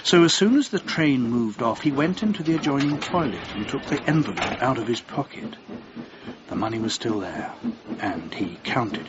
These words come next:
it. Then he wondered what to do to make it safer, and he had a good idea. He remembered that he had a pin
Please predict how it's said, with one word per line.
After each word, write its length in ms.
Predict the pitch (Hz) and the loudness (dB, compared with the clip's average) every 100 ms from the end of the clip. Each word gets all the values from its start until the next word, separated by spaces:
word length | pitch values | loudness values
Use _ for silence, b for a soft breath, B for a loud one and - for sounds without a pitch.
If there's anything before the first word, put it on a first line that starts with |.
| - | -10
it. 1080 | - - - - 233 226 - 208 - - - | -12 -12 -12 -10 -8 -8 -8 -10 -6 -2 6
Then 160 | 175 | 8
he 120 | 202 254 | 8 6
wondered 320 | 190 170 156 | 4 2 0
what 200 | 139 - | -2 0
to 60 | |
do 180 | 135 190 | 4 4
to 80 | 135 | 4
make 200 | 117 120 | 0 0
it 80 | 139 | 0
safer, 420 | - 170 - 101 B B B - - - - | 2 2 2 -4 B B B -16 -14 -14 -2
and 140 | - | 2
he 60 | 175 | 4
had 180 | 180 127 | 2 0
a 60 | |
good 240 | 156 95 87 | -2 -4 -4
idea. 760 | 87 107 - 139 127 - - - - - - - B B | -4 -4 0 0 0 -4 -8 -10 -14 -16 -18 -12 B B
He 160 | - 160 | 6 8
remembered 440 | 151 151 160 240 | 10 10 6 4
that 120 | 269 240 | 2 -2
he 60 | |
had 160 | 160 - | -2 -2
a 60 | |
pin 640 | - - 220 175 82 80 | -6 2 6 6 4 -8